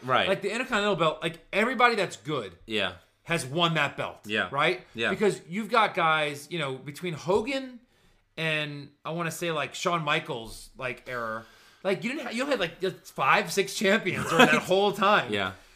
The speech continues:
Speaker 2: Where the I C title was like, you're the next best guy, you're up and coming. Right?
Speaker 1: Right, yeah.
Speaker 2: A good example is Razor Ramon, who was,
Speaker 1: Yeah.
Speaker 2: when he left W W E,
Speaker 1: Yeah.
Speaker 2: was at the top,
Speaker 1: Yeah.
Speaker 2: never had the title,
Speaker 1: Mm-hmm.
Speaker 2: but he had the I C title,
Speaker 1: Yep.
Speaker 2: right?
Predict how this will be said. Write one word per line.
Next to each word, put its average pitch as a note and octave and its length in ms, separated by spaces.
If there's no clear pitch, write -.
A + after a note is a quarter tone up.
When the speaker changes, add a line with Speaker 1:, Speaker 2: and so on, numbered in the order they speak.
Speaker 2:
Where G3 140
the F3+ 120
I E3+ 140
C A3+ 200
title E3 360
was D3 140
like, C#3 300
you're C#3 180
the C#3+ 100
next D#3+ 320
best D#3+ 300
guy, C#3+ 200
you're C3 200
up C#3+ 180
and C3 140
coming. G2+ 340
Right? G2+ 80
Speaker 1:
Right, G2+ 240
yeah. C3+ 140
Speaker 2:
A - 20
good B3 120
example F#3 400
is C3+ 100
Razor E3 300
Ramon, C3+ 420
who A#2+ 120
was, A2+ 180
Speaker 1:
Yeah. G2 280
Speaker 2:
when C#3 120
he G3+ 120
left F3+ 380
W C#3 180
W - 120
E, - 40
Speaker 1:
Yeah. - 60
Speaker 2:
was C3 120
at C3+ 100
the A2+ 80
top, E3+ 600
Speaker 1:
Yeah. D3+ 260
Speaker 2:
never G3+ 240
had F3+ 220
the C#3 60
title, D3+ 360
Speaker 1:
Mm-hmm. G#2 160
Speaker 2:
but B2+ 120
he C3+ 100
had C3+ 140
the B2 60
I C3 120
C D3 200
title, G#2+ 420
Speaker 1:
Yep. F#2 200
Speaker 2:
right? C3 320